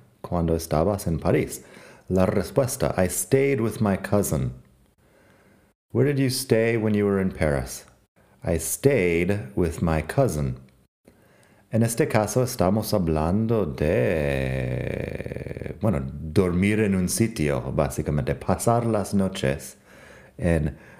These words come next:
un sitio. Puede ser un hotel o no. I stayed with my cousin se entiende que tu primo tiene una casa ahí y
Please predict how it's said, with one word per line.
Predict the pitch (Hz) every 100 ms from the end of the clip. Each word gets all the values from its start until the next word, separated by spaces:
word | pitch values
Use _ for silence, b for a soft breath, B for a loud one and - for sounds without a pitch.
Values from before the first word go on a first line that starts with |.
| B
un | 87
sitio. | 82 151 - 71
Puede | 120 90
ser | 87 95 87 -
un | 92 85 85
hotel | 87 78 135 175 170 - -
o | - 107
no. | 110 156 - - - B B B B B _ _ - - 82 -
I | 82
stayed | - - 107 101
with | 95 107
my | 87
cousin | 82 113 117 85 87
se | - 82
entiende | 78 82 80 85 -
que | 76 71 69 67
tu | 73
primo | - 82 76 71 67 65
tiene | - 71 71
una | 69 65
casa | 73 67 73 69
ahí | 69 76 64 B B B B B
y | 69 64